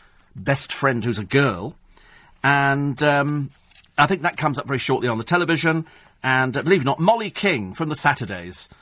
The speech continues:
is now showing you her new fashion range. Have you noticed they've all got fashion ranges? Everybody's got a fashion range. Hello. Everybody's got a fashion range nowadays.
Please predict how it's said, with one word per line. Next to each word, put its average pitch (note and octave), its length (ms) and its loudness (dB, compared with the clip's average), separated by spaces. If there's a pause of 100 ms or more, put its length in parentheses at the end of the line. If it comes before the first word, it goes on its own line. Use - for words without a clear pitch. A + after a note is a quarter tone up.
(240)
is A2+ 180 -6
now C3 400 2
showing C#3+ 360 0
you C3 160 0
her A#2+ 280 2
new D3 160 0
fashion C#3+ 420 0
range. F2+ 240 -6
Have F3+ 100 -6
you C#4+ 60 -2
noticed A3+ 280 0
they've D#3+ 200 0
all F#3 180 4
got - 200 -4
fashion C3 340 -2
ranges? G2 560 -6
Everybody's B3+ 280 -6
got - 120 -6
a - 20 -6
fashion C3+ 400 0
range. G2 380 -8
Hello. A#2 240 -8 (320)
Everybody's D#4 240 -8
got C4+ 100 -4
a - 60 -6
fashion C#3+ 320 2
range G2+ 280 -4
nowadays. F#2 640 -10